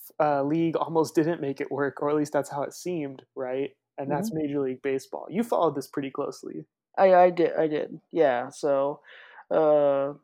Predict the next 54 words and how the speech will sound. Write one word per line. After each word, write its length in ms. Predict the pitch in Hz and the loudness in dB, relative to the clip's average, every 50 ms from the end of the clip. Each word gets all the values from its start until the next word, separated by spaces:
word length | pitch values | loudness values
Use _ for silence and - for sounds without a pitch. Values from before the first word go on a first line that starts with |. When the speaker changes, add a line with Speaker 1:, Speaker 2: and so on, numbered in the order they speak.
| _ _ _ _ _ _ _ | _ _ _ _ _ _ _
Speaker 2:
for 60 | - 92 | -6 -4
those 160 | 196 202 180 | -4 -2 -2
who 60 | - 185 | -4 -2
didn't 320 | 160 202 233 185 135 165 | 0 0 0 0 0 -2
know, 320 | 156 147 139 135 135 143 | 0 0 2 2 0 0
Major 260 | 147 156 160 170 170 185 | 0 0 0 -2 -2 -2
League 180 | 190 180 156 - | -4 -6 -2 0
Baseball 880 | 156 151 156 151 151 - - 139 123 123 123 120 120 120 131 156 _ _ _ _ _ _ _ _ _ _ | 2 2 2 0 -2 -6 -6 -6 -4 -4 -6 -6 -8 -10 -12 -14 _ _ _ _ _ _ _ _ _ _
was 120 | 175 147 | -8 -6
in 60 | 160 165 | -4 -2
the 60 | 170 | 0
middle 180 | 180 175 165 | 2 2 2
of 100 | 156 - | 0 0
spring 240 | - - - 170 156 147 | -4 -6 -6 -6 -6 -6
training, 440 | - - 156 151 135 120 120 135 | -6 -8 -8 -6 -6 -8 -10 -12
so 260 | 135 - 131 123 120 117 | -12 -10 -8 -8 -6 -6
that's 280 | 120 123 - - - | -8 -8 -10 -10 -10
a, 160 | 143 127 123 - _ _ _ _ _ _ _ _ _ _ _ _ _ _ _ _ | -10 -10 -10 -12 _ _ _ _ _ _ _ _ _ _ _ _ _ _ _ _
a 40 | - | -12
period 300 | - - 165 165 156 147 | -8 -4 -4 -4 -4 -4
before 460 | 151 139 - - 160 156 147 139 131 | -6 -8 -6 -4 -2 0 0 0 -2
the 100 | 131 139 | -2 -4
actual 240 | 135 139 - - 147 | -4 -6 -6 -10 -14
season 340 | - - 180 165 - - 139 | -10 -10 -10 -10 -10 -12 -14
starts, 640 | - - - 151 113 120 143 - - - - - - | -12 -10 -8 -8 -8 -8 -10 -12 -14 -16 -16 -16 -12
and 160 | - 160 156 156 | -10 -6 -2 0
they 60 | 156 | 0
had 140 | 165 165 160 | 2 2 0
a 100 | 175 - - - | 0 -4 -8 -14
fin-, 380 | - - - 214 202 185 170 - - 160 | -14 -8 -6 -6 -6 -6 -8 -12 -12 -10
they 80 | 156 147 | -8 -6
had 100 | 147 143 | -4 -4
to 180 | 135 123 120 - _ _ _ _ _ _ _ _ _ _ _ _ _ _ _ - - - | -4 -6 -6 -10 _ _ _ _ _ _ _ _ _ _ _ _ _ _ _ -18 -8 -6
abruptly 440 | 170 170 - - - - 156 - - - | -4 0 0 0 0 -2 -6 -10 -8 -6
end 280 | 175 190 202 208 196 - | -4 -4 -4 -4 -6 -8
spring 240 | - - 170 156 | -8 -8 -8 -8
training 760 | 143 - 143 143 135 135 131 131 131 131 131 131 127 135 143 - _ _ _ _ _ _ _ _ _ _ _ _ _ _ _ | -8 -8 -8 -8 -8 -8 -10 -10 -10 -10 -10 -12 -14 -16 -18 -20 _ _ _ _ _ _ _ _ _ _ _ _ _ _ _
two 220 | - - 240 240 226 | -10 -8 -6 -4 -4
weeks 200 | 214 208 185 - | -4 -4 -6 -6
before 260 | - 170 - 170 156 | -10 -6 -4 -4 -4
the 120 | - 143 | -4 -8
season 340 | - - 160 147 - 131 117 | -12 -14 -14 -14 -14 -16 -16
started. 500 | - - - 143 120 95 76 80 87 - | -12 -8 -4 -4 -4 -4 -6 -10 -14 -16
So 180 | _ - - - | _ -20 -20 -18
the 60 | 147 | -18
season 260 | 143 - 196 196 190 | -14 -12 -12 -12 -12
was 60 | 175 - | -12 -10
supposed 160 | - 175 165 | -10 -10 -8
to 20 | - | -6
start 160 | - 156 147 | -4 -4 -4
at 60 | 139 | -4
the 80 | 127 123 | -8 -10
end 120 | 135 135 | -12 -12
of 60 | 131 | -14